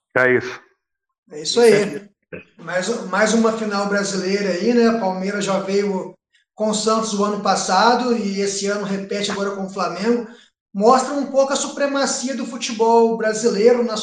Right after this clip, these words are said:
Speaker 2: na América do Sul, né? É uma coisa que alguns anos atrás era River Plate, River Boca, o River mais ainda, mas agora, nos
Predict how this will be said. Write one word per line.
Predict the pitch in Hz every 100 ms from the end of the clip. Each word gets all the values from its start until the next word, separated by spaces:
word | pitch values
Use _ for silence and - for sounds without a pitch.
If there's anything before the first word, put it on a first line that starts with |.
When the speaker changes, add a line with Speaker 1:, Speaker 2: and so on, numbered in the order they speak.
| 202
Speaker 2:
na | 214
América | 208 214 220
do | 226 233
Sul, | - 202 175
né? | 185 233 226 233 _ _ _ _ 185
É | 190 185 175 170 165 170
uma | 190 208 208
coisa | 208 208 -
que | 208
alguns | 208 208 226 202
anos | 214 196
atrás | 196 190 196 202 208
era | 202 190
River | 196 214 196 190
Plate, | 196 226 226 226 220 196
River | 202 214 196 180
Boca, | 196 233 226 226 226 214 - - -
o | 196
River | 196 233 233 214
mais | 202 208 208 208
ainda, | 196 202 240 254 262
mas | 247 254 233
agora, | 233 208 233
nos | 220 214